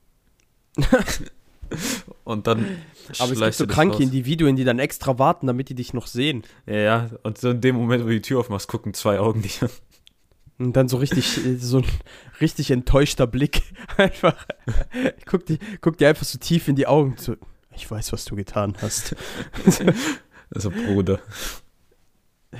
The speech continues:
Speaker 2: Warum?
Speaker 1: hast diese Schüssel misshandelt.“
Speaker 2: Warum hier?
Speaker 1: Ja.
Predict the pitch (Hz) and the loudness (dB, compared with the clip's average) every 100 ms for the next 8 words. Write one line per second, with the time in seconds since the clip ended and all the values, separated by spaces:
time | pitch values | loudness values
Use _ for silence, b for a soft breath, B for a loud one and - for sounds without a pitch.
0 | 120 107 107 107 110 110 113 - 127 - | -4 2 4 4 2 0 -2 -2 -2 0
1 | 120 113 - 120 127 120 117 - 110 107 | 0 0 0 0 2 0 -2 -4 0 2
2 | 110 107 101 110 107 - - B B B | 2 0 -2 -2 -4 -6 -14 B B B
3 | B B B _ _ b b b b b | B B B _ _ b b b b b
4 | b _ _ - - - 131 117 | b _ _ -18 -12 -6 -4 -4